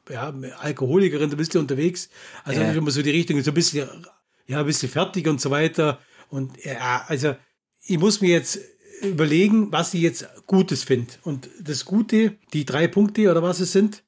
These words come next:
Speaker 1: äh, will ich mal ganz kurz hier nochmal, ich muss mir ja schon ein bisschen abregen.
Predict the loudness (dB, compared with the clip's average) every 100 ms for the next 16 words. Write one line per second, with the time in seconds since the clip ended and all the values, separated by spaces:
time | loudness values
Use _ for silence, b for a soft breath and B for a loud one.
0 | _ _ _ _ -6 -2 -2 0 0 2
1 | 0 -2 -4 -4 -4 -2 0 2 2 2
2 | -2 -10 _ _ -6 -4 -2 -2 -2 -4
3 | -4 -4 -2 0 0